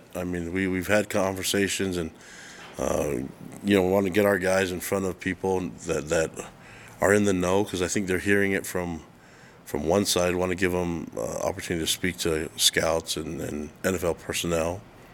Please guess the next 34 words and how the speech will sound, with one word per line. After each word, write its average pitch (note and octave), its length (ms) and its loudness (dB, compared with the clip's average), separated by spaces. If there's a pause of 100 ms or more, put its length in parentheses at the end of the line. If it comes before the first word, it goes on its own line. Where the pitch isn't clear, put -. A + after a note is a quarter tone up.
(400)
and F#2+ 240 2
just - 140 4
get C3+ 120 6
advice F2 360 0
from, E2+ 240 -6
from, E2 420 -6 (500)
from F#2 220 -4
a F2+ 40 0
lot F2 120 4
of E2+ 80 -2
different E2 300 -4
areas. F2 340 2
And, D#2 180 -4 (800)
um, D2+ 600 0
we, B2 120 4
we C#3 200 6
just B2 140 2
have C3+ 120 4
a G#2+ 60 -2
bunch G#2 220 0
of A2 60 0
guys, G#2+ 160 4
'cause G#2 160 -2
of G2 80 -4
covid, A#2+ 300 4
we G#2 100 4
have F#2+ 120 2
a F2+ 60 -6
bunch F#2+ 240 -4
of F2+ 80 -4
guys F2+ 280 0
that F2+ 120 -4 (640)
have F#2+ 180 4
their, F#2 100 0